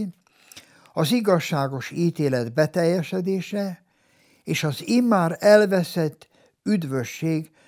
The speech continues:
szomjúhozása okozta. S ha mindezt összehasonlítsuk azzal, ami a tékozló fiúval történt, a róla szóló példázatban,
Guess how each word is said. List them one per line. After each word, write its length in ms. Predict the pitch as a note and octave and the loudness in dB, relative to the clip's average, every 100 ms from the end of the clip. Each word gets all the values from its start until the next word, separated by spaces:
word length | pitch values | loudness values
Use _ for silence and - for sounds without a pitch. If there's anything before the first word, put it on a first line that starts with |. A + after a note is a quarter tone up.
| _ | _
szomjúhozása 1040 | - F#3+ F3 D3 B2+ C#3 C3+ D#3+ C#3+ - | -4 0 0 0 -2 -4 -2 -2 -4 -6
okozta. 760 | D3+ E3 - A#2 - - - - _ _ _ _ _ _ _ _ _ _ _ _ _ - - | -4 -6 -6 -12 -14 -18 -20 -20 _ _ _ _ _ _ _ _ _ _ _ _ _ -20 -10
S 100 | - | 4
ha 100 | G3+ | 6
mindezt 480 | C4+ D4+ G#3 D3 | 6 4 4 4
összehasonlítsuk 960 | G#3 G#3+ - E3+ D#3+ - C#3+ C3+ - B2 | 2 0 0 -2 -4 -6 -6 -6 -10 -12
azzal, 720 | - D3 C3+ A#2 D3 F3 F#3+ - _ _ _ _ _ _ - _ _ _ _ | -2 0 0 -2 -2 -2 -6 -12 _ _ _ _ _ _ -20 _ _ _ _
ami 280 | - D#3 D#3+ | -6 -2 0
a 80 | C#3+ | 0
tékozló 640 | - C#4 C4 F#3 C#3 B2+ | 2 2 2 -2 0 -4
fiúval 640 | B2 F#3 E3 C3+ A#2 A#2+ | -2 0 0 0 0 -2
történt, 920 | - E3+ F3 E3+ G3+ G#3+ A3+ G#3+ - _ _ _ _ _ _ - _ | 2 4 4 0 0 2 0 -2 -8 _ _ _ _ _ _ -20 _
a 140 | - | -2
róla 340 | D3 F#3 F3+ D3+ | 4 6 6 4
szóló 380 | - C#3+ B2 A#2 | 2 -2 -2 -4
példázatban, 1120 | - D#3 E3+ F#3 F#3+ G3+ G3 E3+ G3+ G3 F#3 | -2 -2 0 0 -2 -2 -6 -4 -4 -4 -6